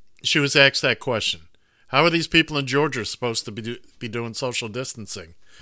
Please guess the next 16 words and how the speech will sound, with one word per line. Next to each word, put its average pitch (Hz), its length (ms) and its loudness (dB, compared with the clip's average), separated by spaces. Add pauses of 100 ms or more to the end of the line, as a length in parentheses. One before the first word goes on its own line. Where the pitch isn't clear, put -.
(540)
And 107 200 -2
she, 127 460 2
she 139 160 0
basically 127 540 2
tapped 131 400 0
out 113 320 2
and 95 180 -14
said, 117 220 -10
"Well, 135 460 4 (420)
I 117 100 0
guess 123 240 0
they'll 107 140 -4
figure 101 340 -6
out 92 140 -10
a - 20 -12
way." 92 320 -8